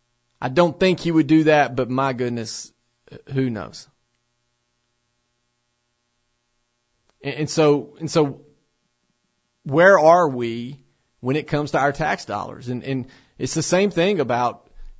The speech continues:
you know, our, our tax dollars. We, we don't get a say in everything. We do by our votes. But my goodness, I mean, it, it's not asking for much to say, "Hey, let's at least not let our tax dollars go to pay for abortions." Now,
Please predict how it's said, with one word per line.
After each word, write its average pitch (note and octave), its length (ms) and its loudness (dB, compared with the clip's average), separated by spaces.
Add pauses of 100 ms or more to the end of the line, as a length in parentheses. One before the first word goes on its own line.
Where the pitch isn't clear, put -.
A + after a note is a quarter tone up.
(120)
you C3 220 -14
know, C#3 160 -2
our, D3+ 140 2
our D3+ 200 0
tax E3 360 2
dollars. C3+ 460 4
We, C3 200 -6
we D3 240 -4
don't F#3 240 2
get E3+ 160 2
a D3+ 40 2
say D3+ 360 0
in C#3 100 0
everything. C#3 680 -2 (260)
We C3+ 180 -4
do D3 160 0
by C#3+ 140 2
our C3+ 160 4
votes. C3 600 -2 (2250)
But B2+ 140 -4
my D3+ 220 2
goodness, C3 500 -2
I B2 40 -8
mean, B2 180 -4
it, B2+ 100 -4
it's B2+ 220 -6
not D3+ 180 0
asking D3 420 -2
for B2+ 120 -8
much A#2 280 -6
to C3 80 -8
say, B2 200 -6
"Hey, C3+ 140 -2
let's C#3+ 280 -4
at A#2 100 -6
least B2+ 560 -8 (1900)
not C3 340 -2
let C#3 140 0
our B2+ 100 -2
tax C3 360 -6
dollars C3 380 -2
go A#2 200 -2
to B2+ 100 -4
pay A#2+ 200 -6
for A#2+ 160 -8
abortions." A#2+ 520 -10
Now, C3+ 300 -4